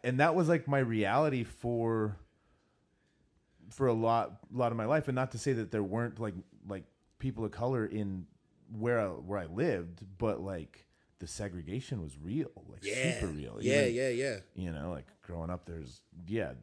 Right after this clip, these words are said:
Speaker 1: the, well, and, like, the reservation is, like, at the other end of town.
Speaker 2: Mm-hmm.
Speaker 1: And, uh,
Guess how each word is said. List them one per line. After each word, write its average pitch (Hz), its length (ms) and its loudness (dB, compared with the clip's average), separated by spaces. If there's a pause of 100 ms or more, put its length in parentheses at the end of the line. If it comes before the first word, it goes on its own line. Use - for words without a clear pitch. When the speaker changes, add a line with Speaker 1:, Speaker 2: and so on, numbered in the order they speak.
(140)
Speaker 1:
the, 80 160 -6
well, 87 200 -4
and, 92 100 -4
like, 82 180 -6
the 80 100 -8
reservation 82 720 -6
is, 80 140 -6
like, 80 160 -10
at 76 120 -12
the 71 120 -8
other 87 200 -2
end 85 160 -2
of 80 100 -8
town. 82 500 -6
Speaker 2:
Mm-hmm. 110 560 -10
Speaker 1:
And, 80 380 -2
uh, 64 320 -4